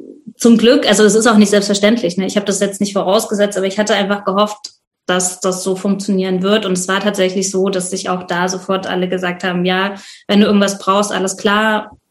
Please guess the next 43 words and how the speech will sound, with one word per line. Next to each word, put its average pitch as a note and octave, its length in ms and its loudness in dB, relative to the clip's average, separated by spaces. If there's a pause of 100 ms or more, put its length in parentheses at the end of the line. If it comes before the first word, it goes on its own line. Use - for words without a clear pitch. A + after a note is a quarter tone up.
(440)
Ähm, F#3+ 720 2
wir G3 220 2
haben G3+ 420 2
die G3 100 -4
Matratze A#3 440 0
von G#3+ 180 0
A G3 120 0
nach, G3+ 220 0
also G#3 140 0
die G3+ 140 -4
kleine G#3+ 320 2
<laughs> - 20 6
Matratze B3+ 560 4
von C4 300 4
A G#3 120 2
nach C4 280 4
B A#3 240 0
gekriegt, A#3 400 -2
die G#3+ 100 0
große G#3+ 300 2
ist G3+ 200 -2
immer G#3 200 6
noch G#3 140 2
nicht A3 180 -2
hier. A#3+ 280 -2 (760)
Ähm, F#3 760 2 (160)
ich G#3+ 140 0
hab A3 100 4
meine A3 160 6
Mutter B3+ 280 6
angerufen C4 500 4
und A3+ 60 4
gefragt, A3 420 0 (600)
ob G#3+ 140 -6
sie A#3+ 140 0
mir A3+ 180 2
vielleicht G#3 460 0
Handtücher A3+ 460 4
organisieren G3+ 640 4
kann, G#3+ 300 0
weil F#3+ 180 0
ich, - 300 -6
äh, F#3 320 -2